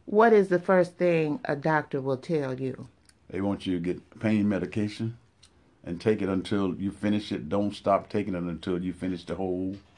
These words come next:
Speaker 2: uh, prescription.
Speaker 1: But do you, do you yourself take pain medication?
Speaker 2: No, I try my best not to take pain medication. Sometimes you gotta learn to live with pain.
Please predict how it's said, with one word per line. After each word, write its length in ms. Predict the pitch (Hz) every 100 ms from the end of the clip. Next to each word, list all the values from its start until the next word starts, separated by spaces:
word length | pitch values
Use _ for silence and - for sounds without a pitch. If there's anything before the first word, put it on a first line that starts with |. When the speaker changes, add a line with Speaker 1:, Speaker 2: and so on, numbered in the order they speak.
| _ _ _ _ _ _ -
Speaker 2:
uh, 600 | 87 90 87 85 85 85 87 _ _ -
prescription. 600 | 90 - 92 - 69 71 _ _ _ - _ _ _ _ _ _ _ _ _ -
Speaker 1:
But 120 | 196
do 80 | 160
you, 380 | 160 175 165
do 160 | - 165
you 800 | 170 151 170 180 190 175 143 143 -
yourself 840 | 151 147 - 190 185 143 139 131 - _ _ _ _ _ _ _ _ _
take 420 | - 202 175 - - _ _ -
pain 400 | - 160 143 131
medication? 720 | 135 131 127 151 135 - - - _ -
Speaker 2:
No, 200 | 98 95
I 120 | 92
try 140 | 95
my 160 | 95 95
best 260 | 87 92 78
not 180 | 82
to 60 | 76
take 260 | 85 87 -
pain 260 | 82 71
medication. 520 | 73 71 - 92 -
Sometimes 480 | - 117 117 110 107
you 60 | 101
gotta 180 | 90 92
learn 240 | 98 85
to 40 |
live 240 | 82 98 87
with 140 | 67
pain. 380 | - 76 64 69